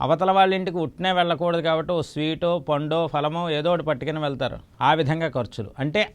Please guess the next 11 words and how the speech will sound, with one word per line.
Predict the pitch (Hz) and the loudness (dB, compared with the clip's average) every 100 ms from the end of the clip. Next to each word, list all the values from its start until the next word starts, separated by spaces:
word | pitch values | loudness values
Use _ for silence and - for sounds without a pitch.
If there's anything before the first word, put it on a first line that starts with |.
| - | 0
ఆకస్మికంగా, | 143 180 190 175 - 170 175 165 190 226 - | 2 4 0 -2 -8 -6 -6 0 0 0 0
ఆచరణీయాత్మకంగా | 127 185 190 208 196 190 180 165 156 151 151 151 220 269 - - - | 6 6 6 0 2 2 2 0 -4 -4 -4 0 0 -2 -14 -18 -4
అనుకోని | 127 185 208 220 208 | 0 0 2 2 2
ఖర్చులు | 170 143 - 196 254 - | -2 -2 0 2 2 0
ఈ | 160 | 4
ఆదివారం | 202 190 180 180 160 180 233 - - _ - | 6 8 6 4 4 4 -2 -12 -20 _ -4
మిథున | 165 180 220 | 4 6 6
రాశి | 190 180 - | 6 4 2
వారికి | 165 165 185 | 0 0 -6
ఎక్కువగా | - - 160 185 | -6 0 4 4
ఉంటుంది. | 160 113 107 90 | 2 -2 -6 -10